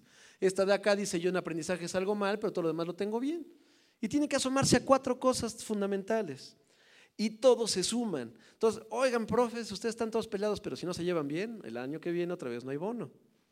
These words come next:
Y entonces vamos promoviendo las que más crecen y les fijamos metas a la escuela contra ella misma el año anterior. No nos asomamos lo que pasa con los otros, no decimos, "Verá que la de al lado es más feliz que usted". No, no, eso no importa.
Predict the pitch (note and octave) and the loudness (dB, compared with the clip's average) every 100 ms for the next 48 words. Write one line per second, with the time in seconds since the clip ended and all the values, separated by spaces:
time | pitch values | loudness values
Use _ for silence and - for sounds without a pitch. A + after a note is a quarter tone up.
0 | _ _ _ - E3+ F3 A3+ B3 A#3+ A#3 | _ _ _ -2 2 2 0 -2 -2 2
1 | A3 A3 A3 G#3+ F#3 F#3+ G3 F#3 G3+ G#3 | 4 6 6 6 2 0 -2 -2 4 4
2 | - B2 B2 - - - F3+ F3+ F3+ A3 | 2 -4 -10 -18 -10 0 2 2 2 2
3 | A3+ G3 G#3 G#3 G#3 F#3 D#3+ D#3+ - G#3 | 2 2 2 2 2 0 -2 -2 2 4
4 | G3+ G3 F3 D#3 F3 F#3+ F#3 F#3+ F3+ F3+ | 4 2 -2 -4 -2 0 2 0 -2 -2
5 | F3+ F#3 F3 E3+ G3 F#3 - - - - | 0 2 0 2 2 2 0 -12 -20 -20
6 | - - A#3+ A3+ G3 G3 A3+ A3+ G3 F3+ | -8 4 4 6 2 2 2 4 2 2
7 | E3 G#3 G3 G3+ F3 D3+ C#3+ G3 F#3+ E3+ | 4 6 6 4 2 0 4 2 2 0
8 | G3+ G3+ G3 - - C3+ D#3 F#3+ F#3+ F#3+ | 0 0 -4 -8 -2 4 6 6 4 4
9 | D#3 D3+ E3+ F3 E3 F3 E3+ D3 D#3 - | 6 6 6 8 6 4 2 0 0 -2
10 | C#3 - F3 C#3 F#3+ A3+ A#3 A#3+ A3+ A#3 | -4 0 2 2 2 2 0 -2 0 2
11 | A3 B3 | 2 0